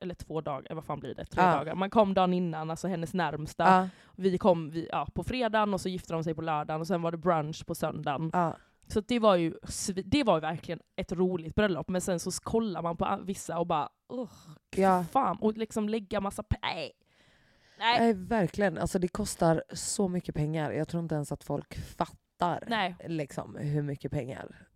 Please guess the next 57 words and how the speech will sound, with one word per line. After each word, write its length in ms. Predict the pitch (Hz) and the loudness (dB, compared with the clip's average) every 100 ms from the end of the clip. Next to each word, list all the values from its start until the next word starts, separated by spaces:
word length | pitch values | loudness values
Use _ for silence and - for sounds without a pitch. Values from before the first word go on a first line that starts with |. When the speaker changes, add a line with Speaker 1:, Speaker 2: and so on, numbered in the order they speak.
| - | -8
Speaker 1:
Så 100 | 220 | 0
Speaker 2:
det 40 | |
Speaker 1:
bara 100 | 214 | 0
Speaker 2:
kostar. 160 | 156 226 269 | 2 0 0
Speaker 1:
inbjudningarna 760 | 254 185 165 156 151 165 180 233 | -2 -2 0 0 -4 -4 -4 -2
kostar 340 | 269 - - | -4 -4 -4
ju 100 | 160 - _ _ - | -6 -8 _ _ -8
typ 180 | 175 | -6
skitmycket. 840 | - - - 190 208 - 147 - 190 | -8 -12 -8 -8 -8 -12 -10 -4 -2
Att 80 | 190 | 0
skicka 260 | 208 185 | -2 0
ut 100 | 170 | 0
så 60 | 160 | 0
här 80 | 175 | 0
Speaker 2:
Hundra 80 | 151 | 0
procent. 220 | 320 - | 2 2
Speaker 1:
fina 160 | 277 | 0
små 220 | 269 269 269 | -2 0 0
Speaker 2:
Ja, 60 | |
ja, 160 | 269 277 | 0 0
ja, 100 | - | 2
Speaker 1:
inbjudningar. 480 | - - 147 143 240 | 2 2 2 2 2
Speaker 2:
ja. 80 | - | 0
Speaker 1:
Alltså, 180 | 226 226 202 196 _ - | -2 0 0 0 _ -4
ja. 120 | 208 | 2
Speaker 2:
Och 60 | |
om 120 | 190 180 | 2 2
du 80 | |
ska 140 | 170 175 | 0 2
ha 100 | 165 | 2
någon 200 | 160 151 | 2 0
som 160 | 156 | -2
typ 260 | 147 151 143 | 0 0 0
så 100 | - | -2
här, 140 | 147 | 0
vad 160 | 139 151 | 0 -2
ska 180 | - 156 | -2 -2
du 60 | |
ha 80 | 147 | -2
för 100 | 143 | -4
papper? 400 | 139 151 - 156 | -6 -6 -2 -2
Ska 160 | 180 160 | -2 -2
du 60 | |
ha 60 | 151 | -2
någon 120 | 151 | -2
som 120 | 151 | -4
designar 420 | 143 139 147 131 131 | -6 -6 -4 -4 -4
dem? 140 | 185 | -4
Ska 140 | - | -2
du 60 | 156 | -2
ha 60 | 156 | 0
någon 120 | 147 | 2
Speaker 1:
Ja. 80 | 240 | 2
Speaker 2:
som 120 | 240 | 2
handskriver 480 | 165 - - 139 180 | -2 -4 -6 -6 -4
på 180 | 175 | 0
dem? 200 | 156 170 | 2 0